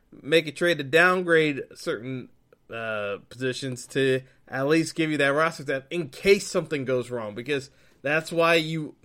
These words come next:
you can handcuff, but honestly, it, depending on the format, you, you're better off waiting to handcuff than just try to handcuff throughout the year, because, you know, sometimes, uh, y-, y-, your team suffers,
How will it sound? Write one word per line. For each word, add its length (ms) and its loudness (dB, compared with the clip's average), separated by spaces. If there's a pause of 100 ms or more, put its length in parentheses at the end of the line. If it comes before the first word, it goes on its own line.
(360)
you 200 -6
can 180 2
handcuff, 880 -2
but 240 0
honestly, 640 -2 (460)
it, 260 0
depending 400 2
on 200 2
the 100 0
format, 580 2
you, 260 -4
you're 140 -6
better 300 4
off 240 0
waiting 540 4
to 120 -6
handcuff 880 -6 (400)
than 240 2
just 220 -8
try 180 2
to 100 2
handcuff 600 0
throughout 360 0
the 80 -12
year, 520 0 (360)
because, 420 -4
you 160 -4
know, 280 0
sometimes, 600 0
uh, 340 6
y-, 240 -4
y-, 300 -6
your 320 -2
team 280 -4
suffers, 800 -2